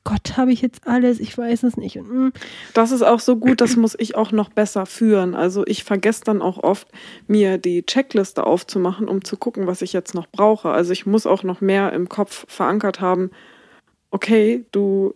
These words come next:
Speaker 2: kannst ja auf etwas zurückgreifen und nachgucken, was du alles brauchst und nicht halt immer, okay, hier das, das, das.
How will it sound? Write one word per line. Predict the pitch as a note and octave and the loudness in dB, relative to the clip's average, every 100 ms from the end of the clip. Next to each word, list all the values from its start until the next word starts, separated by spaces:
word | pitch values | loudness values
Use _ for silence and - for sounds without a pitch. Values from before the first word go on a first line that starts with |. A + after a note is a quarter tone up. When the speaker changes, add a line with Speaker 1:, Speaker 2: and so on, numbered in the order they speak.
| - | -8
Speaker 2:
kannst | - A3 - | -2 -2 0
ja | F#3+ | 0
auf | F#3+ G#3 | 0 0
etwas | G3 G3+ G3 | 0 -2 -2
zurückgreifen | - G#3 B3+ G#3+ F#3 F#3 - G3+ | -2 -2 -2 0 2 2 0 -4
und | F#3+ F3 | -2 0
nachgucken, | F#3+ G#3+ - - F3 F3+ | 0 0 -2 -6 -2 -2
was | F#3+ | -2
du | - | 0
alles | D#3+ F#3 | -2 -2
brauchst | - G3 G#3+ A3 | 0 2 2 0
und | F#3+ - | -6 -4
nicht | F#3+ - | -4 -2
halt | F#3 | -2
immer, | - F#3 F3+ F3+ - | 0 0 0 -2 -4
okay, | F#3 G3 F#3 | -6 -4 -2
hier | F#3 F3+ | -2 -2
das, | F3+ F#3 | -4 -6
das, | F3+ - | -8 -4
das. | F3+ - | -6 -6